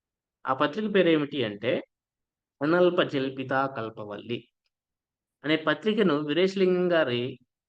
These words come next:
వీడోరీ మ్యారేజెస్‌ని అపోజ్ చేయడానికి స్టార్ట్ చేశారండి. అని కానీ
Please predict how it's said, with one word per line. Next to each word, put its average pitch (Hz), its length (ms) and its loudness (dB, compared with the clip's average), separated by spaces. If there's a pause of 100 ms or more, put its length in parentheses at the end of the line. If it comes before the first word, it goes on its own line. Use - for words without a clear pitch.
(120)
వీడోరీ 240 520 6
మ్యారేజెస్‌ని 185 1000 2
అపోజ్ 262 400 2
చేయడానికి 190 400 2
స్టార్ట్ 139 300 -6
చేశారండి. 110 420 -12 (1120)
అని 113 440 -2
కానీ 117 600 -2